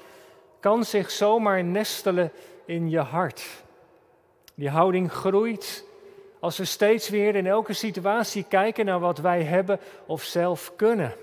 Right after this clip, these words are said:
Of als wij kijken naar wat voor ons steeds zo vertrouwd voelt, dan ketsen die woorden af op ons hat-, hart. Het kan gewoon niet. Ja, maar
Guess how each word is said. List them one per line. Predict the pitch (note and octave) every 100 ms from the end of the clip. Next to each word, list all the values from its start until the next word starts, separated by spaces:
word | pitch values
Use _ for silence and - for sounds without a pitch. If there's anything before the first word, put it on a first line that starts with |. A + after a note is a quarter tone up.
| - - - - - - _ _ _ _ _ _ _ _ -
Of | F3 E3+ - - - - - _ _ _ _
als | F#3 D#3+
wij | F3 E3+
kijken | - F#3 F#3 F#3
naar | E3+ D#3+
wat | E3 -
voor | F3 E3
ons | E3+ F3
steeds | - F3 E3 -
zo | E3+ D#3 D#3 D3+ -
vertrouwd | - - D3 - E3+ F3 G#3
voelt, | - - D3+ A#2 - - - - _ _ _ _ _ _
dan | C#3 C#3
ketsen | F3+ F#3 G#3
die | F#3 F3
woorden | E3+ F#3+ G3 F#3
af | G3 G3+
op | G3+ F#3
ons | F3 -
hat-, | F#3 G#3 - - -
hart. | G#3+ F#3+ - -
Het | D#3+ - - _ _ _
kan | - A#3+ E3+
gewoon | - F3 D#3 C#3+ A#2 A2+ -
niet. | D3+ C3+ - - - - - _ _ _ _
Ja, | D3 E3 F3
maar | E3 E3 F3 F3+ F3